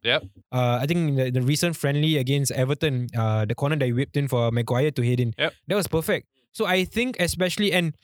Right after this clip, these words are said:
Speaker 2: you have to consider this as well, if you read, uh, Manchester, or if you follow Manchester United closely, you'll know that they have a new set piece coach this season.
Speaker 1: Yep.
Speaker 2: So with set pieces now being at the forefront of United's attacking and defending plays,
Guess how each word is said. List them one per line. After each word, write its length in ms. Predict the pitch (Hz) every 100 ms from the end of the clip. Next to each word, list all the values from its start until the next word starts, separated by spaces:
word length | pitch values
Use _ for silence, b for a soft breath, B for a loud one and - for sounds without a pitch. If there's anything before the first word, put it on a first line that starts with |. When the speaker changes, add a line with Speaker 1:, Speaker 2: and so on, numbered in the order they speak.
| b
Speaker 2:
you 140 | 160 180
have 120 | 214
to 60 | 185
consider 320 | 185 185 202
this 240 | 160 190
as 160 | 165 135
well, 240 | 180 226 151
if 140 | 143
you 140 | 156
read, 260 | 147 190 - _ - 143
uh, 420 | 135 131 131 120
Manchester, 400 | 135 151 160 165
or 120 | 151 143
if 140 | 131
you 80 | 143
follow 260 | - 175 202
Manchester 320 | 170 156 170
United 160 | 160
closely, 420 | - 156 180 208 - _ _ -
you'll 240 | 147 147
know 180 | 170 196
that 140 | 156
they 80 | 131
have 120 | 127
a 40 | 131
new 240 | 151 165
set 260 | - 156 -
piece 180 | 143 -
coach 240 | 147 -
this 160 | 123 -
season. 240 | 117 127
Speaker 1:
Yep. 120 | 127 _ _ _ _ _ -
Speaker 2:
So 280 | - 175
with 340 | 120 135 139 - _ -
set 300 | - 180 - _
pieces 340 | 180 180 196 156
now 220 | 160 165
being 400 | 135 156 156 - -
at 100 | 131
the 60 | 127
forefront 520 | - 156 147 170 151
of 120 | 120
United's 520 | 123 135 147 151 - - -
attacking 420 | 143 156 156 160
and 240 | 151 170 151
defending 460 | 131 139 139 143
plays, 420 | - 139 185 -